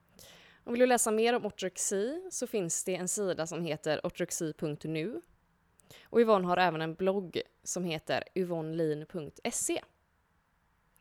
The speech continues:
Och känner du nu att du har ett tvångsmässigt förhållningssätt till mat och träning som går ut över din vardag,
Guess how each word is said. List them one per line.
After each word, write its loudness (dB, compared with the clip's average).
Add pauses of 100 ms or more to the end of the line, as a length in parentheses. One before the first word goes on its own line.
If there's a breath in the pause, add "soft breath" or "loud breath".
(800 soft breath)
Och -4
känner 6
du 2
nu 4
att 0
du 2
har 4
ett -2
tvångsmässigt -2
förhållningssätt -4
till -4
mat -4
och -8
träning -4
som -2
går 0
ut -2
över -2
din -2
vardag, 0